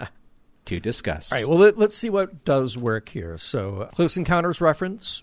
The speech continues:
Speaker 2: check. Not just that, e-, even, like, to me, anytime anybody in, like, a science fiction show says "computer enhance" to a photo, I think of Blade Runner. So we had that.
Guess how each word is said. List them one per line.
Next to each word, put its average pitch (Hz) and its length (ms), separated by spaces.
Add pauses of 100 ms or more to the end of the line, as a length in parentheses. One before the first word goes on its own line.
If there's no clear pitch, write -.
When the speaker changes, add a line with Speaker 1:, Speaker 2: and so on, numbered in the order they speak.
Speaker 2:
check. - 500
Not 151 200
just - 180
that, 151 340
e-, 196 60
even, 208 300
like, 202 260
to 165 140
me, 151 560
anytime 156 840 (140)
anybody 160 460
in, 131 60
like, 123 200
a 120 40
science 127 380
fiction 135 320
show 113 400
says 113 380
"computer 135 520
enhance" 120 840 (140)
to 127 160
a 107 60
photo, 139 440
I 123 140
think 135 120
of 117 120
Blade 113 260
Runner. 113 320 (600)
So 113 300
we 107 140
had 120 240
that. 120 280